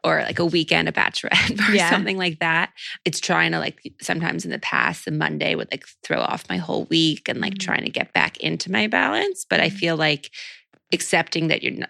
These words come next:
Speaker 1: not every day is gonna be perfect and you're, like, gonna have a
Speaker 2: Mm-hmm.
Speaker 1: fun night or something like that. But, like, ki-, it's all sort of overall creating balance as opposed to, like, a ten-day shock to the system and then another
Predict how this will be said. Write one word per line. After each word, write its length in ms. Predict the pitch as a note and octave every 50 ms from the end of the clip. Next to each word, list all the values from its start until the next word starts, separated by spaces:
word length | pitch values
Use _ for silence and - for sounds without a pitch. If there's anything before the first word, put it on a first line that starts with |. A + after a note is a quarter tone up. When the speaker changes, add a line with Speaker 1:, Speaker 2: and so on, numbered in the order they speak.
| _ -
Speaker 1:
not 160 | E3 D#3+ - -
every 380 | - D#3+ D#3 D#3 - D#3+ D#3+ D3+
day 500 | D3 C#3 - - - C2 B1+ C2 D2 D2
is 120 | - -
gonna 200 | - - - C#3 -
be 180 | - - B2+ -
perfect 600 | - - G3+ F#3 F3 - F3+ E3+ D#3+ D#3 - -
and 80 | - - -
you're, 140 | - - -
like, 200 | - - - - _ _ _ _ -
gonna 220 | F3 E3+ D#3+ E3
have 360 | - D#3+ D#3+ D#3 D3+ - - -
a 40 |
Speaker 2:
Mm-hmm. 100 | G3+ G3 G3+
Speaker 1:
fun 180 | E3 D#3 D#3
night 320 | D#3+ E3 D#3+ D#3+ D#3+ D#3 D#3
or 160 | D3 - -
something 360 | F3+ - - F3+ F3 - -
like 200 | - - D3+ - -
that. 340 | D#3+ D3 D#3 E3 G3 G3 _ -
But, 160 | D3 - -
like, 240 | B2+ A#2 A2 - -
ki-, 180 | - - - -
it's 140 | - - -
all 120 | - - F3
sort 240 | - - - -
of 160 | - - - _ _ _ _ _ _ _ _ _ _ _ -
overall 680 | - E3 D3+ C#3+ D3+ D#3 C#3 C#3+ D3+ D3+ D3+ D#3 F3
creating 480 | G3 _ _ - F#3+ G3 G3 G#3 G#3+ G#3+
balance 480 | G3+ - - G#3+ G#3 A3 A#3 A#3 A3 -
as 140 | F3 D#3
opposed 420 | - - - - C#3+ D3 D3 - -
to, 100 | - D3+
like, 340 | C3+ - - C3+ - - _ - - - - _ _ _ -
a 40 | -
ten-day 680 | - - F3 D#3+ D#3+ D#3 D#3 D3 C#3+ C#3+ C#3+ C#3+ D3 - _ _ _ - -
shock 420 | - - - F#3+ E3+ D#3+ - -
to 60 | - -
the 100 | E3+ D#3+
system 520 | - - D#3+ - - - D#3 D3+ D3+ D3+
and 160 | D#3 D#3 D3+
then 200 | D#3+ D#3+ D#3 D#3
another 580 | D#3 D3+ D#3 D#3 D3+ D3+ D3+ D3+ D#3 D#3 -